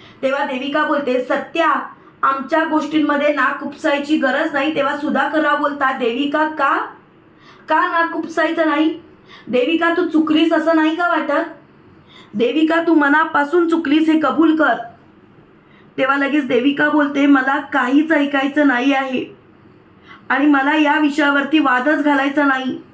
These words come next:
हा विषय इथल्या इथे स्टॉप झाला तर बरं होईल.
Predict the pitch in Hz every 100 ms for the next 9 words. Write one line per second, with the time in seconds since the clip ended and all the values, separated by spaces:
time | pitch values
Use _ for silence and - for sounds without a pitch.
0 | - - - - _ - - - 285 320
1 | 311 311 311 302 - 285 311 311 311 -
2 | 277 285 254 262 277 302 311 262 269 302
3 | 302 269 -